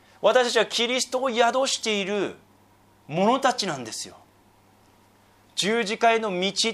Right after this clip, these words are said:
というキリストを宿している者たちなんですね。この方が救ってくださいます。この方が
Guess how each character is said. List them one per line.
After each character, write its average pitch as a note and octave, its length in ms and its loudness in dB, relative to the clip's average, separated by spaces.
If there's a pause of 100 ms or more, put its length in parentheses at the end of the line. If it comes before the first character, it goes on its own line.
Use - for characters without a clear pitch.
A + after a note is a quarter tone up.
(800)
と A#3+ 140 0
い B3+ 300 0
う B3 40 -16 (260)
キ - 200 0
リ C#4+ 180 2
ス - 120 -2
ト C#4 360 2
を - 160 -6 (200)
宿 G3+ 380 2
し - 100 -2
て C4+ 100 -2
い A#3 60 -2
る F#3+ 80 0
者 F3 180 -2
た F3+ 140 0
ち - 80 -10
な G#2+ 80 -16
ん - 60 -20
で - 80 -20
す - 100 -20
ね。 - 80 -20 (2750)
こ - 120 -20
の A#2 120 -18
方 - 260 -16
が - 100 -16
救 - 240 -16
っ - 20 -20
て - 120 -20
く - 60 -20
だ - 80 -20
さ - 100 -16
い - 40 -20 (100)
ま - 60 -20
す。 - 140 -20 (1080)
こ F#3 120 -8
の G3 100 -8
方 F#3 220 -10
が F3 140 -8